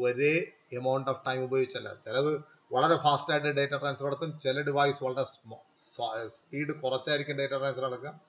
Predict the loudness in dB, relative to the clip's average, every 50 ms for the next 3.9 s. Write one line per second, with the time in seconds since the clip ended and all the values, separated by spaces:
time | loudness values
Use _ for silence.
0 | _ _ _ _ _ _ -6 2 4 4 4 6 4 2 2 2 0 0 2 2
1 | 2 2 2 0 0 2 2 2 2 2 0 2 4 6 6 6 4 2 2 0
2 | 0 -4 -8 -10 -10 -10 -10 -10 -8 -8 -8 -4 0 2 2 2 6 8 10 10
3 | 10 8 6 6 4 4 4 4 0 -4 -4 -6 -4 0 0 0 0 -2